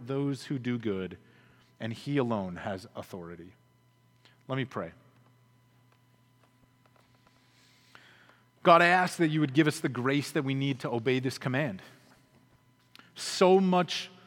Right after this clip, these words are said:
news is coming at us all the time, and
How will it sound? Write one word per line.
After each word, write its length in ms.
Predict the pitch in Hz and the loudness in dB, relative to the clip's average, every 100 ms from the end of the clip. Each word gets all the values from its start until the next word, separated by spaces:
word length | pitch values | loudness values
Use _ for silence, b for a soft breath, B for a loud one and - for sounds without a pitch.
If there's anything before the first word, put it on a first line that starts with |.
| B B B B | B B B B
news 640 | 135 165 196 190 190 160 | 0 2 4 4 4 2
is 140 | 165 143 | 0 0
coming 340 | - 175 170 | -4 -2 2
at 160 | 151 156 | 2 0
us 140 | 139 | -2
all 200 | 151 143 | -4 -2
the 80 | 143 | -2
time, 520 | - 139 143 147 139 | -2 0 2 0 -2
and 200 | 117 | -4